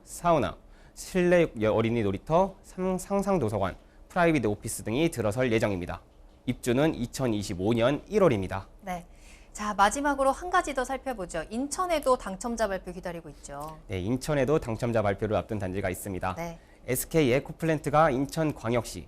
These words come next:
Speaker 1: 연수구 송도동에 공급하는 송도 럭스오션 에스케이 뷰가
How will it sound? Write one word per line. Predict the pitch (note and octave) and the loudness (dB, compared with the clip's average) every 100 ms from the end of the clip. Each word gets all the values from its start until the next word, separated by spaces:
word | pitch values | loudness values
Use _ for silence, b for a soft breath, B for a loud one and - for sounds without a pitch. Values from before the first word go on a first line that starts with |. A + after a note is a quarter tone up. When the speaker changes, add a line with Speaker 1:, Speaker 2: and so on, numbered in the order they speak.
| - | -6
Speaker 1:
연수구 | A2+ B2 A#2 A2 B2 D#3+ | -2 -2 -2 -4 -2 -4
송도동에 | - G#3+ G#3 G3 E3 C#3+ | -4 -2 0 2 2 2
공급하는 | B2+ G#2+ G#2+ G#2 C3 F#2 | 2 0 -2 -2 -2 -2
송도 | - - E3 D#3 E3 A2 | -6 -4 -2 0 2 2
럭스오션 | G2+ - - D#3 C#3+ D#3+ D#3 | 0 -2 -4 -2 0 0 0
에스케이 | G2 C3 - C3+ G2+ | -2 -4 -2 -2 -2
뷰가 | G2+ A#2 | 2 2